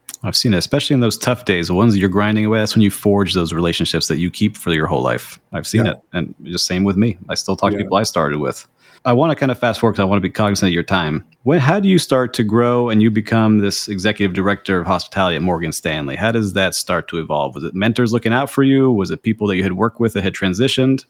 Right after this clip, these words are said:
Speaker 1: How does that start happening?
Speaker 2: Yeah, you, you nailed both of them. A client, uh, back at Solomon from American General, uh, was at Morgan Stanley, and he was heading up asset management, uh, for the Americas,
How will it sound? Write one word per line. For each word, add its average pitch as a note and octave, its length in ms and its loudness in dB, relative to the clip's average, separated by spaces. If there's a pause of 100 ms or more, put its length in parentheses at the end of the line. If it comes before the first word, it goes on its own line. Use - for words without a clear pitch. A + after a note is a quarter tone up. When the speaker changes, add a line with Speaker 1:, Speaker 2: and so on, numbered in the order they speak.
Speaker 1:
How A#2 160 -2
does G#2 120 0
that F#2+ 120 -2
start D#2+ 220 -4
happening? - 340 -10 (400)
Speaker 2:
Yeah, B2 300 4
you, A#2+ 220 0
you B2 280 4
nailed B2 340 2
both B2+ 220 2
of G#2+ 80 0
them. F#2+ 380 -10
A B2 180 0
client, C#3 540 0 (100)
uh, A#2 760 0 (100)
back B2 280 0
at B2+ 100 0
Solomon B2 680 0 (400)
from A#2+ 240 2
American A#2 440 2
General, A#2 720 -2
uh, A2 520 -8
was A2+ 260 -4
at A#2 140 -4
Morgan A2 300 -2
Stanley, A2 600 -2 (480)
and G#2+ 300 0
he A2+ 100 4
was G#2+ 160 0
heading G#2+ 260 0
up G#2 160 -4
asset G#2+ 440 -4
management, A2 800 -4
uh, G#2 480 -8
for G#2+ 260 -2
the G#2+ 140 0
Americas, G#2 880 -2